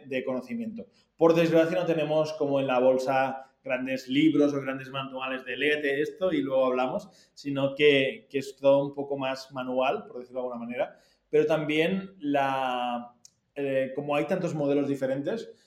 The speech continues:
depende mucho de que quiera hacer una cosa u otra, tener un poco tu, tu camino. Yo también soy muy fanático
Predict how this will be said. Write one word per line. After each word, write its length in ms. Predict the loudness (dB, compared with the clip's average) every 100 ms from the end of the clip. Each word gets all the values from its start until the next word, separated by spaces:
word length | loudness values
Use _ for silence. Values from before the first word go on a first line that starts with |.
| _ -8
depende 320 | -4 -2 -2
mucho 240 | -2 -2
de 80 | 0
que 200 | 0 0
quiera 200 | 0 -2
hacer 180 | -2 -4
una 200 | -6 -4
cosa 260 | -4 -4 -4
u 60 |
otra, 420 | -4 0 0 -2 -14 _ _
tener 300 | -6 -4 -2
un 140 | -2
poco 260 | -2 -2 -2
tu, 380 | -2 0 -2 -4
tu 100 | -4
camino. 400 | -2 0 0 0
Yo 160 | 2 2
también 520 | 0 0 -2 -6 -12
soy 420 | -14 -6 -2 -2
muy 240 | -2 -4
fanático 760 | -4 -2 -2 -2 -2 0 0